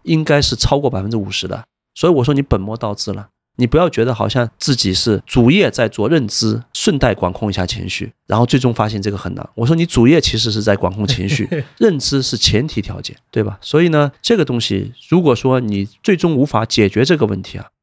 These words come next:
Speaker 1: 你再有认知，你也只能做研究员，你就做不了基金经理。
Speaker 2: 因为你没法开车。
Speaker 1: 对，就是你可以指导别人啊，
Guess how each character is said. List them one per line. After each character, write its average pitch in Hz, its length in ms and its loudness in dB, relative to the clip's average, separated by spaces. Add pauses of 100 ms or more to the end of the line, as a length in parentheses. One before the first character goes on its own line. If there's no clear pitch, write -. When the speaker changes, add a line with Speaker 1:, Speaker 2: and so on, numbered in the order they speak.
Speaker 1:
你 110 280 0
再 165 240 2
有 104 120 6
认 107 160 0
知， 101 180 -6
你 104 120 -2
也 110 120 0
只 92 160 -6
能 98 120 -4
做 113 120 2
研 92 140 0
究 98 140 -2
员， 95 180 -6 (180)
你 110 120 -6
就 131 100 -2
做 151 140 2
不 123 80 0
了 98 80 0
基 98 100 -10
金 98 80 -8
经 101 160 -6
理。 101 120 -14 (320)
Speaker 2:
因 139 100 -4
为 135 60 -2
你 131 120 -4
没 120 140 -4
法 120 100 -8
开 117 200 -8
车。 123 260 -12 (180)
Speaker 1:
对， 127 280 2
就 190 100 0
是 175 240 2 (140)
你 185 380 2
可 - 280 0
以 156 160 0
指 - 220 -2
导 160 120 2
别 101 140 -4
人 101 160 -6
啊， 101 160 -12